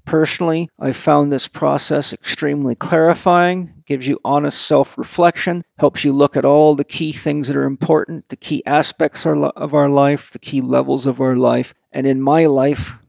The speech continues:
I've found having this kind of clarity and structure makes it much easier for me to manifest.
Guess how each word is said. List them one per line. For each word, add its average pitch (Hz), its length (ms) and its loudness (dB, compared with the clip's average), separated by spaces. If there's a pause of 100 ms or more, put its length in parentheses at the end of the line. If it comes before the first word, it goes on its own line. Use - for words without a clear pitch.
(160)
I've 131 160 -4
found 143 480 0 (120)
having 160 420 0
this 147 180 -2
kind 147 280 -4
of - 80 -6
clarity 147 480 4
and 120 160 -4
structure - 640 -2 (100)
makes 131 300 -6
it - 80 -12
much 147 400 0
easier 135 420 -2
for 131 180 -6
me 131 200 0
to 120 100 0
manifest. 127 920 -2